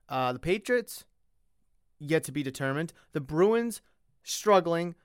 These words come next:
Red Sox, let's not talk about it. But yes, today is Monday, April twenty-fifth. Today is episode number one hundred thirty-nine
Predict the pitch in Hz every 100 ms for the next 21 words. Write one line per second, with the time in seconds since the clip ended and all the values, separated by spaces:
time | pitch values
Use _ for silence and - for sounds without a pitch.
0 | - 156 185 185 185 185 - - _ _
1 | 156 160 - 151 135 127 113 107 104 98
2 | - _ _ _ _ _ _ - 170 156
3 | 151 98 - _ - 156 170 185 185 156
4 | 160 160 156 - 156 165 160 156 - 151
5 | 143 139 131 - 175 165 - _ - 139
6 | 143 143 131 - 131 131 127 123 123 117
7 | 117 120 117 110 - 117 107 104 98 135
8 | 143 139 139